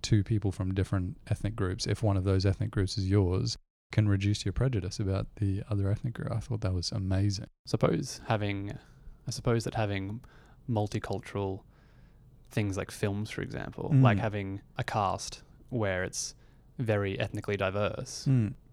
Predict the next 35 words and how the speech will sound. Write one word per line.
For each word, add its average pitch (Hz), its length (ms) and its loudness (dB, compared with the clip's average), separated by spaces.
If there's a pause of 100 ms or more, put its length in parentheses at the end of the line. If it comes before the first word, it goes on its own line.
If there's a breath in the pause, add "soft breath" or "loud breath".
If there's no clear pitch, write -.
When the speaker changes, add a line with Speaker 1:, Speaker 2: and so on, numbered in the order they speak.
(120)
Speaker 2:
could 117 100 2
actually 123 240 0
produce 98 280 -4
a - 40 -4
net 101 160 -2
benefit 101 380 -4 (140)
unintentionally. 107 640 -4 (260)
'Cause 117 260 4
people 98 200 4
could - 120 -4
Speaker 1:
Absolutely. - 60 -2
Speaker 2:
start 104 220 2
watching 107 240 -4
these 98 140 -4
movies 98 520 -4
where 101 120 -2
it's 107 100 -4
not 117 100 2
all 101 80 0
just, 101 140 -4
like, 101 140 -2
white 104 180 0
people 107 180 -8
interacting 104 380 -4
or 104 140 -4
all, 101 240 -6 (240 loud breath)
um, 98 240 -2
African 104 240 -4
American 104 320 0
people 107 200 -4
interacting. 101 440 -2
It's, 101 120 -6
like, - 240 -2
a 120 80 -4
mixture - 360 -4